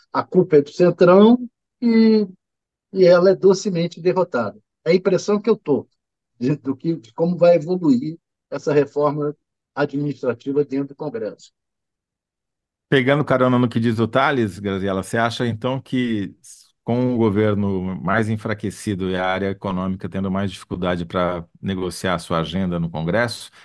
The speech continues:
Speaker 2: então a meta de zerar o déficit fiscal em dois mil e vinte e quatro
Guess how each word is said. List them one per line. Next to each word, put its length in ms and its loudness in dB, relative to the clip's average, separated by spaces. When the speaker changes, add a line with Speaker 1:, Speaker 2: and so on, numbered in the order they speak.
Speaker 2:
então 380 -4
a 40 2
meta 600 -2
de 360 -8
zerar 320 -2
o 100 -6
déficit 500 -8
fiscal 840 -2
em 100 -6
dois 180 -4
mil 120 -4
e 40 -4
vinte 160 -6
e 60 -16
quatro 640 -4